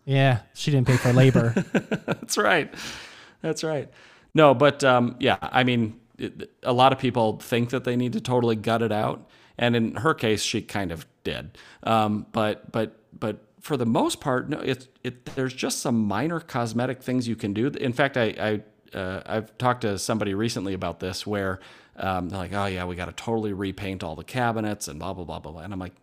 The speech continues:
Speaker 2: "You know, actually, I think if you just change the counter and that backsplash, your existing cabinets would really pop," you know? So sometimes it's just little things. You don't have to redo the entire thing.
Speaker 1: Yeah. Okay, I'm moving on. Number four.
Speaker 2: Okay.
Speaker 1: Uh,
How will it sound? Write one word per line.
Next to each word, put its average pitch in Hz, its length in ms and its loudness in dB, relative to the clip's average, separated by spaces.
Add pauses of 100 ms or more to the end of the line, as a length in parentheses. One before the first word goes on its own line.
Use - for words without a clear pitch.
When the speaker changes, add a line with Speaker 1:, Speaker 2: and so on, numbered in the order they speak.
(120)
Speaker 2:
"You - 180 -18
know, 101 160 -8
actually, 120 280 -6
I 127 60 -4
think 117 180 -8
if 98 100 -6
you 104 80 -4
just - 220 -8
change 95 300 -8
the 92 80 -12
counter 95 340 -8
and 85 180 -6
that - 200 -12
backsplash, 117 640 -6
your 90 240 -8 (380)
existing 101 600 -4
cabinets 104 460 -6
would 92 180 -12
really 147 320 -2
pop," - 360 -12 (600)
you 101 140 -6
know? 90 240 -6 (360)
So 92 420 -4 (440)
sometimes 175 400 -4
it's 165 120 -6
just - 240 -6 (120)
little 240 240 -2
things. 90 300 -8
You 104 60 -6
don't 123 100 -4
have 127 120 -8
to 117 100 -4
redo 113 280 -2
the 123 140 -2
entire 120 480 -6
thing. - 300 -14 (580)
Speaker 1:
Yeah. 147 460 -8 (260)
Okay, 151 240 2
I'm 131 100 4
moving 151 220 4
on. 107 140 -2
Number 165 200 4
four. 113 240 -2
Speaker 2:
Okay. 104 260 -2 (440)
Speaker 1:
Uh, 147 440 6